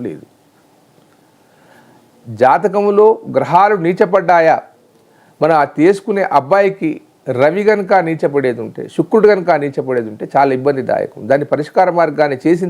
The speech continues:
తర్వాతనే వివాహం చేయాలి. అమ్మాయికైనా పర్వాలేదు,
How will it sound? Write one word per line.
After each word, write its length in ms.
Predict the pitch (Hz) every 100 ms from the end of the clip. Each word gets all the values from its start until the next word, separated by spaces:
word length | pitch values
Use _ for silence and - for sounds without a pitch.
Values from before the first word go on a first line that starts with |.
| 160
తర్వాతనే 360 | 156 151 156 139
వివాహం 280 | 120 113 104 107
చేయాలి. 320 | 98 85 - _ _ _ _ _ _ _ _ _ _ _ _ _ _ - 120
అమ్మాయికైనా 540 | 180 220 202 214 208 151
పర్వాలేదు, 500 | 113 101 90 95